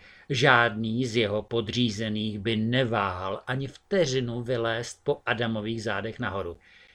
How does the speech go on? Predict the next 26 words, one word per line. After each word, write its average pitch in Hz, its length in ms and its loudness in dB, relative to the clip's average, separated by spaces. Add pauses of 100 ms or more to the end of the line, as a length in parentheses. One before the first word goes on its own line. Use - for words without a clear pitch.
(580)
Každý 110 440 -4
úkrok 110 400 -8
stranou 104 640 -4
je 101 200 -6 (160)
top 127 300 -2
managementem 110 840 -4
hodnocený 107 680 -6
jako 104 260 -6
přešlap, 107 480 -6 (400)
nikoliv 147 640 -4
jako 110 340 -2
pokus - 540 -10
o 107 80 -8
kreativitu. 95 840 -8 (640)
Drž 104 220 -2
hubu 131 400 6 (340)
a 117 100 -4
termíny 123 580 2
nastavené 113 560 -2
v - 40 -12
plánu. 113 420 -2 (380)
Za 127 220 4
žádnou 143 720 6
cenu 139 380 0
nezvedej 123 460 2
hlavu 131 420 4